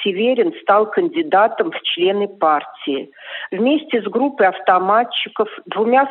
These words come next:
самоходными пушками в ночь на двадцать третье сентября эта группа бойцов на узком фронте линии обороны противника перешла линию фронта и углубилась убилась в тыл с целью взорвать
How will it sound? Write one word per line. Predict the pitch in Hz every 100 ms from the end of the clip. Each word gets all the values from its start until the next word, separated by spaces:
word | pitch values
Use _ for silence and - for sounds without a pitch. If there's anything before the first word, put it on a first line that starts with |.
| -
самоходными | 190 190 - 247 226 202 185
пушками | 175 - 214 254 - - 214 202 202 - -
в | 180
ночь | 220 277 -
на | - 185
двадцать | 160 226 254 - 202
третье | - 220 233 - 370 -
сентября | 170 - 190 190 214 254 -
эта | 196 196
группа | 165 208 247 -
бойцов | 151 180 170 165 - 233 254 - - - -
на | 196 202
узком | 262 - - 190
фронте | - 226 247 240 196
линии | 185 220 202
обороны | 170 147 175 170 220 254
противника | 226 - 185 - - 175 156 151 156
перешла | 139 196 196 - 202 233
линию | 226 208 220 220
фронта | 214 202 175 156 156 - - - - -
и | 202
углубилась | 208 202 196
убилась | 180 233 277 226
в | - - -
тыл | 240 262
с | - -
целью | 208 190 185
взорвать | 147 156 196 196 196 156